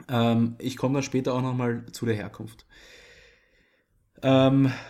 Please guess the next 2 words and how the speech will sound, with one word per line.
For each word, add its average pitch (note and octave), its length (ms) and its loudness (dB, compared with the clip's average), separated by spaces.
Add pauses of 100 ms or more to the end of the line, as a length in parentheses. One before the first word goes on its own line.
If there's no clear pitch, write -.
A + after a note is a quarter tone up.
(520)
ja. G#2+ 380 2 (2250)
Warum C3 640 0